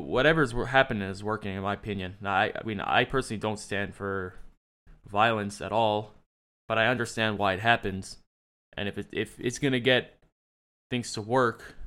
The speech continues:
then maybe this is what it takes for people to finally listen to black people in our country.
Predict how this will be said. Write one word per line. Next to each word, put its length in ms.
then 640
maybe 180
this 180
is 120
what 160
it 100
takes 300
for 120
people 300
to 80
finally 320
listen 280
to 300
black 220
people 240
in 60
our 100
country. 500